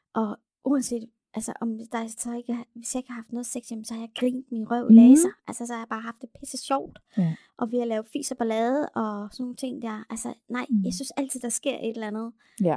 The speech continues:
Speaker 1: hvor man kan sige, at man har hygget sig. Og hvis det er, jamen, så har man været i hyggelig spa, dampbad eller hvad det er,
Speaker 2: Ja, ja.
Speaker 1: man nu har været, ikke også? Altså, jeg synes
Speaker 2: Ja.
Speaker 1: faktisk, at en aften, den går helt vildt hurtigt.
Speaker 2: Alt for hurtigt.
Speaker 1: Alt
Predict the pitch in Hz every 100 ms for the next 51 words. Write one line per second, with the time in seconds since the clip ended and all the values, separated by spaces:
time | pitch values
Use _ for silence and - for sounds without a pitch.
0 | - - 220 214 196 240 226 208 196 240
1 | 247 226 - 233 277 - 240 247 254 220
2 | 220 254 233 214 208 202 233 220 - -
3 | 226 - - 202 220 220 202 190 185 208
4 | 208 208 226 _ _ 190 214 226 180 220
5 | 226 214 214 247 247 214 220 - 208 226
6 | 220 226 202 214 214 214 - - 202 -
7 | 214 180 170 175 226 214 180 170 180 240
8 | 254 - _ - 208 - - 165 160 160
9 | 202 285